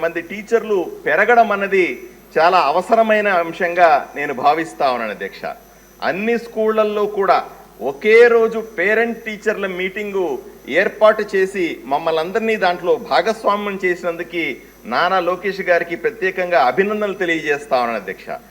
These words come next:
అదే సందర్భంలో ఎన్నో స్కూల్స్, ఉదాహరణకి ఆదోనిలో ఉన్నటువంటి మైనారిటీ ఐఐటి స్కూల్ కానీ, రెసిడెన్షియల్ స్కూల్స్ కానీ, జూనియర్ కాలేజ్ కానీ, కేంద్ర ప్రభుత్వం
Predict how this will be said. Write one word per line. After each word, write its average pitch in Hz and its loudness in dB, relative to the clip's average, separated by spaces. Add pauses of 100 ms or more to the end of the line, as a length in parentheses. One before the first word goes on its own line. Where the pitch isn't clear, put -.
(320)
అదే 160 -2 (140)
సందర్భంలో 185 -2 (640)
ఎన్నో 220 0 (340)
స్కూల్స్, 220 -6 (580)
ఉదాహరణకి 208 2 (120)
ఆదోనిలో 214 2
ఉన్నటువంటి 190 -4
మైనారిటీ 208 2 (140)
ఐఐటి 202 2 (100)
స్కూల్ 185 -2
కానీ, 208 0 (400)
రెసిడెన్షియల్ 202 0
స్కూల్స్ 190 -6
కానీ, 220 0 (420)
జూనియర్ 233 4
కాలేజ్ 202 2
కానీ, 196 0 (420)
కేంద్ర 208 0 (160)
ప్రభుత్వం 196 -4